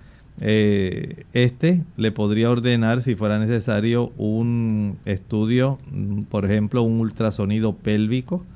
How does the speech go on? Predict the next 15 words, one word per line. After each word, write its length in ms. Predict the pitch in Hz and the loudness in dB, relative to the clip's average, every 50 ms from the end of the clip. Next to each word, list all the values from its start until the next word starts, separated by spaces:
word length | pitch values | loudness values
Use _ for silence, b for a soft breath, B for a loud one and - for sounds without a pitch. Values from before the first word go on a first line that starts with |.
| B B B B B B B B B B B - | B B B B B B B B B B B -8
para 240 | - - 127 131 131 | -4 -2 -2 0 0
poder 300 | 135 135 135 135 127 120 | 2 2 2 2 2 0
detectar 720 | 120 117 117 - 131 123 131 - - 120 110 113 117 127 | 0 -2 0 0 -2 -2 -2 -4 -2 0 0 2 0 -2
si 160 | - - 113 | -2 -2 -2
acaso 380 | 98 92 - 101 104 95 - 113 | -2 -2 -2 -4 -4 -2 -2 -2
hubiera 300 | 101 107 107 107 110 107 | 0 0 2 2 2 0
algún 300 | 104 98 95 98 104 107 | 0 0 -2 -2 0 0
involucramiento 1040 | 107 104 98 101 98 98 90 - 98 92 92 92 98 101 104 107 107 107 - 117 107 | 0 0 0 0 -2 -2 -4 -4 -4 -4 -4 -2 -2 0 0 0 0 -2 -2 -2 -2
de 60 | 101 | -2
otras 240 | 92 - 101 98 95 | -2 -2 -4 -4 -4
estructuras, 920 | 95 95 - 95 90 - - - 110 107 110 117 135 143 139 - - - - | -6 -6 -8 -8 -8 -10 -6 -4 -2 0 0 2 0 0 -2 -4 -10 -14 -10
eh, 400 | 95 98 98 98 95 - - - | -8 -6 -4 -4 -6 -6 -8 -8
en 160 | - 95 92 95 | -6 -6 -4 -2
esa 460 | 95 95 - 120 117 120 117 110 95 | -4 -2 -2 0 0 2 2 2 2
área. 240 | 92 104 131 156 | 0 0 0 -2